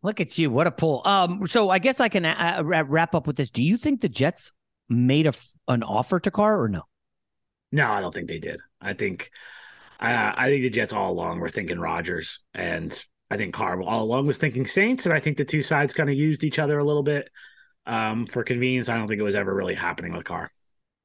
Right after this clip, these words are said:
Speaker 1: Wow. That's crazy. I, I, I don't know. May-, as a Jets fan, I'm, I'm just, as you could tell, I'm not super in on this whole Rodgers thing.
Speaker 2: I know. You're down.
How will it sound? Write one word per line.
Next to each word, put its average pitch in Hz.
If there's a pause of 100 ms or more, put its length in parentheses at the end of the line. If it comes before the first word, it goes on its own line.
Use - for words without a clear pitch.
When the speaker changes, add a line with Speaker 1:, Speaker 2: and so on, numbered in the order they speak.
(500)
Speaker 1:
Wow. - (1040)
That's -
crazy. 151
I, -
I, 104 (640)
I 117
don't 117
know. 92
May-, 131
as 175
a 165
Jets 180
fan, 170
I'm, 135
I'm 123
just, 123
as 127
you 127
could -
tell, 107
I'm 113
not 127
super 123
in 107
on 98
this 92
whole 98
Rodgers 82
thing. 76
Speaker 2:
I 113
know. 196
You're 139
down. 208